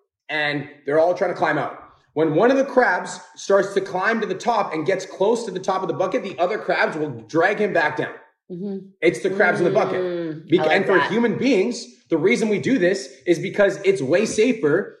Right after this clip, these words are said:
Speaker 1: for me to drag you back down to my level where we're,
Speaker 2: Yes.
Speaker 1: where I'm financially
Speaker 2: Yes.
Speaker 1: struggling,
Speaker 2: Yes.
Speaker 1: where I can't make money, where
Speaker 2: Yes.
Speaker 1: like I'm overweight. It's way easier for me to drag you back down to my level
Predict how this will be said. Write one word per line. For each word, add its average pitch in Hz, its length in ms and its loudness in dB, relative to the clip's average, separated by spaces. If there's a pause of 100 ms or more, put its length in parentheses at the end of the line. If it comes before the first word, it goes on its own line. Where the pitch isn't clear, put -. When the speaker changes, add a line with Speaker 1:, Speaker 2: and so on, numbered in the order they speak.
(120)
Speaker 1:
for 170 80 2
me 185 180 2
to 196 100 2
drag 175 340 0
you 185 80 -8
back 180 280 0
down 190 180 -4
to 180 40 -2
my 165 200 0
level 202 340 0
where 156 120 4
we're, 165 140 2
Speaker 2:
Yes. 170 200 -2
Speaker 1:
where 147 140 2
I'm 180 120 0
financially 190 440 2
Speaker 2:
Yes. - 80 -8
Speaker 1:
struggling, 220 300 2
Speaker 2:
Yes. 170 220 0 (160)
Speaker 1:
where 156 120 0
I 170 100 0
can't 196 240 -2
make 196 160 -6
money, 180 500 -2 (120)
where 165 140 6
Speaker 2:
Yes. 160 120 2
Speaker 1:
like - 120 -6
I'm 180 120 -2
overweight. 190 440 0
It's 131 120 -10
way 170 160 -4
easier 208 420 -2
for 156 80 -4
me 175 120 0
to 165 80 0
drag 175 340 -2
you 190 80 -10
back 180 220 0
down 190 140 0
to 170 60 0
my 165 240 0
level 175 520 0